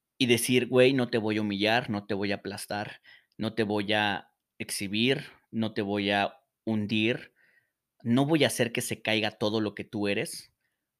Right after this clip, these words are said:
porque eso está en tu naturaleza". En tu nare-, en tu naturaleza está tomar cosas que no son tuyas, está abusar de la confianza de alguien, está en abusar de la mentalidad de alguien, en abusar muchas cosas, en tomar cosas que no te pertenecen,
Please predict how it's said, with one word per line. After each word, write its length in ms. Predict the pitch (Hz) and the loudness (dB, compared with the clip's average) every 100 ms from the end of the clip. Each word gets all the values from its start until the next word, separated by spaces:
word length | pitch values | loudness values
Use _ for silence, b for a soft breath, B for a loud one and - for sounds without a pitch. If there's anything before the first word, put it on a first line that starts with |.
| _ | _
porque 320 | 113 113 117 | -2 -2 -2
eso 140 | 117 117 | -4 -4
está 180 | - | -4
en 140 | 110 107 | -4 -2
tu 140 | 110 | -2
naturaleza". 720 | 104 101 95 90 87 - - - _ _ _ _ | -2 -4 -8 -8 -8 -12 -14 -18 _ _ _ _
En 160 | - 113 | -10 -6
tu 100 | 110 | -2
nare-, 380 | 107 107 104 - _ _ | 0 0 -2 -4 _ _
en 220 | - 107 | -6 -4
tu 100 | 110 | -2
naturaleza 540 | 107 - 107 113 120 | -2 0 0 0 0
está 320 | 110 - 107 B B B B B | -4 0 0 B B B B B
tomar 300 | - 104 117 | -2 0 0
cosas 280 | 117 117 117 | -2 -4 -4
que 80 | - | -4
no 100 | 104 | -4
son 180 | 101 104 | -4 -6
tuyas, 580 | 107 101 98 101 - - _ | -4 0 0 -2 -10 -20 _
está 520 | 113 - 110 104 104 | -8 -4 0 2 2
abusar 680 | - 120 95 98 - 113 123 | 0 0 0 -4 2 4 4
de 100 | 123 | 2
la 100 | 107 | -2
confianza 520 | - 98 - 101 101 | -4 -8 -6 -6 -4
de 120 | 95 95 | -4 -4
alguien, 440 | 95 90 95 101 - | -4 -4 -6 -8 -12
está 520 | - - 104 101 B B B B B _ _ _ _ _ _ - | -8 -2 2 0 B B B B B _ _ _ _ _ _ 2
en 220 | 113 110 | 2 4
abusar 480 | 120 101 98 117 123 | 0 -4 0 0 2
de 80 | 120 | 2
la 100 | 107 | 0
mentalidad 520 | 104 101 98 92 101 | 0 -4 -6 -4 -6
de 140 | 98 101 | -4 -2
alguien, 400 | 107 104 101 98 | -2 -2 -4 -4
en 80 | |
abusar 460 | 92 95 - 113 113 | -6 -8 -2 -2 2
muchas 460 | 110 117 120 113 - | 2 2 0 -4 -2
cosas, 380 | 104 - 104 | -4 -2 -6
en 120 | 104 101 | -6 -4
tomar 300 | 104 107 113 | -4 -4 -6
cosas 240 | 113 110 | -6 -6
que 100 | - | -4
no 220 | 104 104 | -2 -2
te 100 | - | -4
pertenecen, 760 | - 110 - 104 101 - 98 | -4 -4 -2 -2 -2 -4 -6